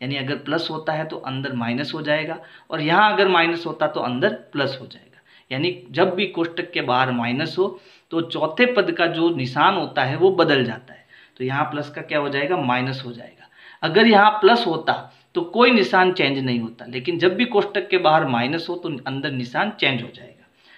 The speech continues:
तो यहाँ तीन कॉमन आ गया, है ना, तो अंदर यहाँ एक्स बचा और यहाँ ये तीन पूरा बाहर आ गया तो अंदर कितना बचेगा? एक बचेगा और बराबर में ज़ीरो। यानी जो यहाँ पर x माइनस एक मिला है,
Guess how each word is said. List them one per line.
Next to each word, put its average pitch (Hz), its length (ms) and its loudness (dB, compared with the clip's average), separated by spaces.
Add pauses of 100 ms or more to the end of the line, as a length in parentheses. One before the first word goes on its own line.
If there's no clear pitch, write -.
(120)
तो 127 40 -6
यहाँ 135 260 2
तीन 175 300 -2
कॉमन 165 320 0
आ 160 120 6
गया, 170 180 -2 (420)
है 139 80 -6
ना, 180 80 -4 (280)
तो 143 80 -6
अंदर 139 240 -4
यहाँ 139 280 2
एक्स 160 240 -2
बचा 156 280 -12 (300)
और 170 140 -4
यहाँ 147 300 4
ये 196 180 4
तीन 202 260 -2
पूरा 208 320 4
बाहर 175 280 6
आ 156 120 8
गया 156 160 -2
तो 156 100 -6
अंदर 147 240 -4
कितना 160 260 -6
बचेगा? 151 400 -2
एक 135 320 -4
बचेगा 156 360 -2
और 165 200 -2
बराबर 120 380 -4
में 190 240 -4
ज़ीरो। 127 240 -6 (400)
यानी 175 160 -4
जो 160 340 4
यहाँ 185 260 6
पर 175 380 0
x - 140 -10
माइनस 175 420 -2
एक 170 220 2
मिला 123 260 2
है, 135 220 -8